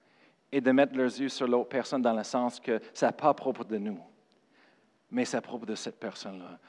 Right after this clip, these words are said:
On est là pour les servir. Jésus a dit, c'est, ce, ceux qui veulent être plus grands parmi vous, ils devraient être vos serviteurs. On est là pour servir. Ça, c'est le, le,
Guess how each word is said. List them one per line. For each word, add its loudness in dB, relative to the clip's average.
On 4
est 10
là 8
pour 0
les 0
servir. -2
Jésus 4
a 6
dit, 0
c'est, 0
ce, -4
ceux 0
qui 2
veulent 10
être 6
plus 0
grands 4
parmi 2
vous, -4
ils -18
devraient 2
être 2
vos -6
serviteurs. -6
On 0
est 8
là 4
pour -6
servir. -2
Ça, -2
c'est 2
le, 6
le, 4